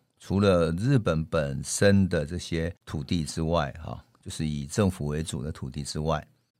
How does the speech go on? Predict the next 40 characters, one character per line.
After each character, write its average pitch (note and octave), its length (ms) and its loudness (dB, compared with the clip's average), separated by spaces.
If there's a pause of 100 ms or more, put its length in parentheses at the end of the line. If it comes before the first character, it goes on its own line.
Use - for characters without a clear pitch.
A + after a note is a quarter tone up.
更 F#3 120 2
重 F3+ 160 6
要 D#3 120 6
的 A2 100 4
是 - 140 -6
台 F2+ 180 2
湾 A2 180 4
原 F#2+ 280 4
来 D#2+ 180 0
还 - 280 0
有 A#2 140 6
很 C#2+ 200 -2
多 D#2+ 120 -4
大 E2 220 -2
地 D2+ 200 -6
主， - 200 -16 (540)
像 F2+ 100 -4
北 D#2 160 -2
部 E2 160 -4
的 D2+ 120 -2
林 D2 260 -4
家、 D#2+ 320 0
中 D#2+ 200 -2
部 D#2 140 -6
的 C#2+ 80 -6
林 C#2+ 340 -6
家， D2+ 360 -4
乃 C#2 160 -6
至 - 180 -10
于 D2 340 -8
高 F2 240 2
雄 C#2 360 -4
的 B1+ 360 -8
陈 E2 220 -2
中 E2+ 240 0
和 - 260 -10
家 C2 220 -6
族 B1+ 260 -12
都 C2+ 160 -6
是。 - 300 -8